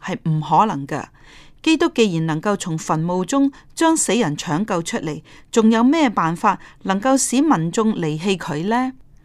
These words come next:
佢哋曾經以虛謊嘅謠言愚惑群眾，但呢一次嘅神蹟係無法否認嘅。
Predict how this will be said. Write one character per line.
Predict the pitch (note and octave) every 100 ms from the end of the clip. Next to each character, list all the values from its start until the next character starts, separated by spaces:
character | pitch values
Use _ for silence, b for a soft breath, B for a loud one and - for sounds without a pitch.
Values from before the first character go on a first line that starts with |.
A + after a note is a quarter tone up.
| b b b b
佢 | C#4
哋 | C4+ A#3
曾 | G3 G3+
經 | E4 D#4+
以 | G#3+
虛 | A#3 D4 D4
謊 | - C#4+
嘅 |
謠 | C4 F3 E3 D3+ C#3+
言 | D#3 D3 -
愚 | C#3+ D#3+ D3+
惑 | F#3 E3+ -
群 | E3 D3
眾， | C3+ D#3+ D#3 B B B
但 | G3+ F#3+
呢 | A#3
一 | C#4+
次 | - A3+
嘅 | F#3
神 | - C#3 D3
蹟 | G#3+ - B -
係 | F#3+
無 | F3+ C#3+
法 | C#3+ E3+
否 | - - C#3+
認 | F#3+ D3 C#3
嘅。 | D3